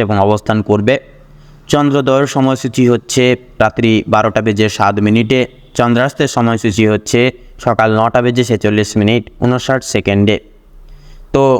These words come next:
মূলত বন্ধুরা, এবারে আমরা জানবো আজকের দিনে এবং আজকের ক্ষেত্রে শুভ এবং অশুভ সময় সম্পর্কে। তো আজকের দিনে এবং আজকের ক্ষেত্রে দুর্মুহূর্ত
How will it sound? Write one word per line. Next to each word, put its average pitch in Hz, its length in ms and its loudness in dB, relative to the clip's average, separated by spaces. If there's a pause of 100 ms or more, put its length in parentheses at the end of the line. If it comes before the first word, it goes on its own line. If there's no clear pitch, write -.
মূলত 143 260 0
বন্ধুরা, 156 340 0
এবারে 143 280 2
আমরা 131 160 2
জানবো 120 320 0
আজকের 113 380 0
দিনে 107 160 2
এবং 110 160 0 (100)
আজকের 101 200 -4
ক্ষেত্রে 110 300 -2
শুভ 120 240 -4 (180)
এবং 139 200 0
অশুভ 98 340 -2
সময় 101 420 0
সম্পর্কে। 98 460 -2 (720)
তো - 80 0
আজকের 127 340 0
দিনে 151 200 2
এবং 147 140 2
আজকের 131 300 -2
ক্ষেত্রে 127 260 -2 (280)
দুর্মুহূর্ত 120 600 0